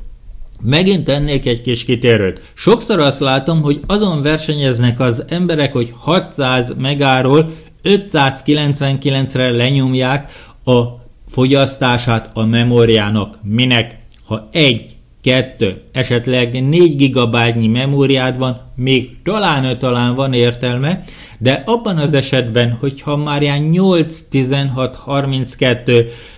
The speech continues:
gigabájtnyi memóriád van, akkor már igazából nem biztos, hogy heteket,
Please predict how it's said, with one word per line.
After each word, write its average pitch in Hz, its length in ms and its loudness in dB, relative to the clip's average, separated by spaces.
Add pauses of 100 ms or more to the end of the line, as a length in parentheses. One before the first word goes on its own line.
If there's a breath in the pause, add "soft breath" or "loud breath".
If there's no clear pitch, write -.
(140 loud breath)
gigabájtnyi 139 760 2
memóriád 127 680 2
van, 147 240 -4
akkor - 280 -2
már 131 400 0
igazából 151 720 0
nem 170 320 2
biztos, 175 360 0
hogy 131 200 -4
heteket, 135 680 -2